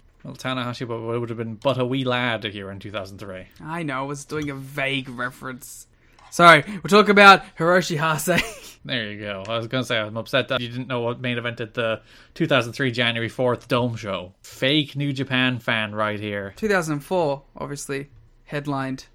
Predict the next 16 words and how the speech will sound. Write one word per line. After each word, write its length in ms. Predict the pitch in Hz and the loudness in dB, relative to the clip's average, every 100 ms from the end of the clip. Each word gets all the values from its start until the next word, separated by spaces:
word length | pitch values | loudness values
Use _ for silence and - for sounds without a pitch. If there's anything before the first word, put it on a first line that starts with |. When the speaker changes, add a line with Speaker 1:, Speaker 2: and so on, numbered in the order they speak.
| _ - - | _ -20 -6
Speaker 2:
by 280 | 139 123 - - - - | -2 -2 -4 -14 -18 -4
Nakamura 560 | 143 - 151 143 135 131 | -4 -2 -2 0 0 -2
Takayama. 600 | 147 156 139 139 - - - _ - _ | -6 -6 -6 -6 -8 -10 -12 _ -20 _
Speaker 1:
Ah, 140 | 135 104 | -12 -8
yes. 360 | 110 104 - 139 | -6 -8 -10 -6
Dream 300 | 123 175 151 | 0 0 0
match. 360 | 117 98 - - _ _ _ - | -2 -4 -12 -18 _ _ _ -4
Speaker 2:
The 100 | 156 | 0
next 400 | 214 262 - 147 | 2 0 -4 -4
year, 260 | 139 - - | -4 -6 -6
headlined 420 | 165 147 143 131 | -2 2 2 2
by 80 | 131 | 0
Tanahashi, 640 | 139 131 127 120 127 139 | -2 -2 -2 -6 -6 -8
so 140 | 175 147 | -8 -6
fuck 320 | 165 185 - | -6 -6 -4
you. 180 | 175 | -4